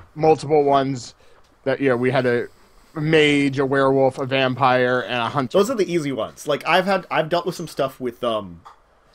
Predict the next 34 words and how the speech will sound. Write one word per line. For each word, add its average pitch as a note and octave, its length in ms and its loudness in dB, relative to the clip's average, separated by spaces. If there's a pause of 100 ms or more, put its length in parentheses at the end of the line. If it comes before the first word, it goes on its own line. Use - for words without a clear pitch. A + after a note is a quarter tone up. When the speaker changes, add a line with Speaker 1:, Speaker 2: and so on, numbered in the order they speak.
(420)
Speaker 2:
with C3+ 380 -2
wraiths. D3 560 -2
I've C3 140 -6
dealt C#3+ 180 2
with D#3 80 -4
some D3+ 140 -10
stuff C3+ 320 -6
with C3 160 -10 (160)
Changeling D#3+ 500 -6
a B2+ 40 -8
little C3+ 280 -2
bit. D#3+ 380 -2 (520)
Um, B2 320 -2
Speaker 1:
Changeling G#3 520 2
just D#3 200 -2
seems D#3 320 -4
like C#3+ 220 0
kind D3+ 320 0
of C#3+ 60 -2
a G#2+ 120 0
weird C3+ 400 0
one. E3+ 440 0 (400)
Speaker 2:
It F#3 180 8
is F3+ 200 4
a D#3+ 60 2
weird A#2+ 320 -6
one. D#2+ 200 -18 (260)
It D3+ 240 -8
definitely C#3 460 -2
is. G#2 420 -12 (140)
Uh, C3 480 0
again, D3 340 -2 (320)
like, D#3 240 2
I, E3 280 0